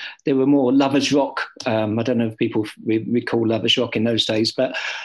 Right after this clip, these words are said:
absolutely big fans of, uh, of Steel Pulse, and, uh, and we fixed up, uh, an interview with them, and, uh, I became aware of, uh, I think it was David Hines, uh, the singer, had made statements that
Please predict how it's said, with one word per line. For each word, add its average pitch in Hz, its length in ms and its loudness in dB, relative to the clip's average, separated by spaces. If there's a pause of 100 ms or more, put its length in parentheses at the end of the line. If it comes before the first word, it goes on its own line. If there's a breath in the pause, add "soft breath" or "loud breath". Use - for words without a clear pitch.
(260 loud breath)
absolutely 151 640 2
big 131 240 0
fans 117 380 0
of, 113 240 -2
uh, 120 300 0
of 117 180 -2
Steel 123 320 0
Pulse, 123 480 0
and, 123 340 2
uh, 127 400 0
and 117 400 0
we 117 380 0 (160)
fixed 147 260 -2
up, 123 220 -4
uh, 120 260 0
an 123 80 2
interview 131 460 4
with 120 220 0
them, 143 260 2 (420 loud breath)
and, 131 600 2
uh, 131 420 0 (340)
I 143 220 0 (140)
became 135 420 4
aware 123 480 4
of, 120 320 -2
uh, 117 200 0 (200)
I 127 40 -6
think 123 180 0
it 110 40 0
was 110 140 0
David 123 340 2
Hines, 120 600 2
uh, 117 340 0 (480 loud breath)
the 120 60 2
singer, 123 520 2
had 123 240 -2
made 120 280 2
statements 131 640 0
that - 240 -2